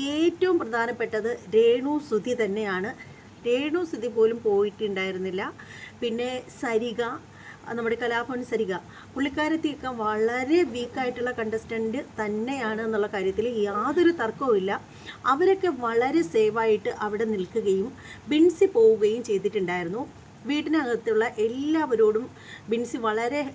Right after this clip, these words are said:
ഏഹ്, ഹാപ്പി അല്ലെങ്കിൽ പോലും ഹാപ്പി ആണെന്ന് കാണിച്ച് ചിരിച്ച് കളിച്ചാണ് ഓരോരുത്തരോടും, ആ, പുള്ളിക്കാരത്തി യാത്ര ചോദിച്ചത്. പക്ഷേ അപ്പാണി ശരത്തിനോട് യാത്ര ചോദിക്കുന്ന സമയത്ത് പുള്ളി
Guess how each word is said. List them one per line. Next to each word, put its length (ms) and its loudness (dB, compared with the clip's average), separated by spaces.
ഏഹ്, 180 -4
ഹാപ്പി 500 -2
അല്ലെങ്കിൽ 400 0
പോലും 380 2
ഹാപ്പി 420 -2
ആണെന്ന് 340 -4
കാണിച്ച് 500 -4
ചിരിച്ച് 380 -4
കളിച്ചാണ് 580 -2
ഓരോരുത്തരോടും, 920 2
ആ, 140 0
പുള്ളിക്കാരത്തി 680 -2
യാത്ര 340 0
ചോദിച്ചത്. 520 0
പക്ഷേ 260 0
അപ്പാണി 420 4
ശരത്തിനോട് 540 -2
യാത്ര 360 -2
ചോദിക്കുന്ന 460 0
സമയത്ത് 460 -4
പുള്ളി 300 -4